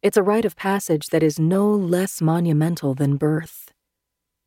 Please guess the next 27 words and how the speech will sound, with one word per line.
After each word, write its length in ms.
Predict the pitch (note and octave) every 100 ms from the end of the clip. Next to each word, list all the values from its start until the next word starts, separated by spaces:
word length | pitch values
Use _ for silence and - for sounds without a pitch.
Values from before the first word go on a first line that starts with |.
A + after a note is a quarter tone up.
| _ _ _ _ - - -
Something 460 | - A#3+ C4 C4+ B3+
profound 720 | - G#3+ - G#3+ F#3+ D3+ D#3+
has 220 | - E3
happened 440 | - F#3 E3+ D3+ D3+
in 140 | D3+
this 200 | D3+ -
room, 480 | D3+ E3+ E3+ D3+ C#3+ - _ _ _ -
notes 360 | D3+ C#3+ - -
Sally 380 | - E3+ D#3+ D3
Tisdale 640 | - F3+ - D3 C3+ C#3
in 280 | D#3 D3 D3 - - -
Advice 560 | D#3+ D3+ F3 G3 G3+ -
for 200 | - D3+
Future 460 | - G3+ G3+ E3 D3+
Corpses 760 | - G3+ - - D3 E3 - -
and 200 | F3 D3+
Those 280 | C3+ C#3
Who 100 | E3
Love 260 | D#3+ E3 D#3+
Them, 260 | D3 C#3+ D#3 _ _ _ _ _ -
A 80 |
Practical 520 | - F#3 F#3+ G#3 G3+ G3
Perspective 600 | G3 - D3 - E3 D#3+
on 180 | E3+
Death 300 | D#3+ C3 B2+
and 120 | C#3+ C#3
Dying. 500 | D3 C#3+ C3+ C3+